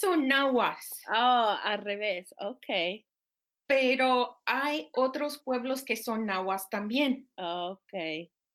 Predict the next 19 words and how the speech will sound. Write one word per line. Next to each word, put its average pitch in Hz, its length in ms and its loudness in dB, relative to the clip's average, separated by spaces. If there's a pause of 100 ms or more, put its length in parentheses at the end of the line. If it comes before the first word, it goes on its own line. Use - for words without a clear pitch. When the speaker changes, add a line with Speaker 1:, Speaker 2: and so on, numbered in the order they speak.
Speaker 1:
Así 220 340 -4
que 226 200 0
trabajo 226 520 0
con 240 800 4 (580)
nativo 226 540 0
hablantes 233 520 0
de 190 120 0
náhuatl. 190 600 0 (440)
Y 269 120 2
trabajo 330 420 4
en 381 80 6
la 311 100 6
época 277 340 2
colonial, 262 760 4
hacia, 254 1000 0
ah, 208 800 -4 (120)
la 202 580 -4
época 233 440 -4
contemporánea. 214 840 -2